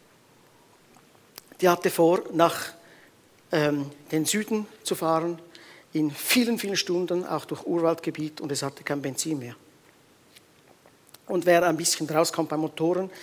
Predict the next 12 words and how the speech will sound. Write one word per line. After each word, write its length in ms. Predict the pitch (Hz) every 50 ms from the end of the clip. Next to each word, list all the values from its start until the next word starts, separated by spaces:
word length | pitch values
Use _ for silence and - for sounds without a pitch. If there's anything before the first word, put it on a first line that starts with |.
| - - - - - - - - - -
wenn 180 | 160 151 156
du 180 | 151 156 160 -
eigentlich, 440 | - 151 156 160 156 147 - - - - - -
ähm, 280 | 160 143 143 156 147 - - -
bei 180 | - - 165 -
einem 220 | 156 147 151 147
Benzinmotor 840 | 143 151 139 135 - - 185 196 196 185 180 - - 156 147 143 139 - - - -
etwas 320 | 151 147 - 131 - -
anderes 400 | - 160 175 180 - - - -
tu-, 200 | - 117 104 90 -
hineintust, 840 | - 131 160 160 160 165 170 170 - - 165 165 156 - - -
äh, 200 | 170 151 147 147